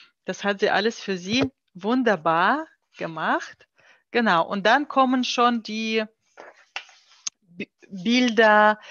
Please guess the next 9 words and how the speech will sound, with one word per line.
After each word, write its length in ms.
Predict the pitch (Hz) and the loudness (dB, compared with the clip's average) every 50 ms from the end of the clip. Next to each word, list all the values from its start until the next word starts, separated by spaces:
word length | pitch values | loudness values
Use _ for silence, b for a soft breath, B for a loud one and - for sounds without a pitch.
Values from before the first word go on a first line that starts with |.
| B B B B | B B B B
zum 200 | - - 233 214 | -2 0 0 2
Beispiel 600 | 196 190 180 185 190 - - - - 185 185 180 - - | 4 4 4 4 2 0 -4 -2 -2 -2 -2 -2 -4 -2
ein 420 | 190 180 170 170 175 175 170 165 | 0 0 0 -2 -4 -10 -8 -2
Bild, 480 | 190 240 262 311 359 359 - - - _ _ _ _ _ - | 0 2 4 2 2 0 -4 -18 -20 _ _ _ _ _ -12
wie 200 | 196 185 208 196 | -4 -2 -2 0
in 80 | 180 | 0
der 120 | 170 170 170 | 0 -2 -2
Prüfung. 560 | - 254 294 330 - - 349 359 359 359 - - b b b b b b b b b _ _ - | 0 2 2 2 2 2 0 0 0 -4 -10 -14 b b b b b b b b b _ _ 0
Und 460 | 240 269 294 302 294 302 - - | 2 4 4 4 2 -2 -8 -20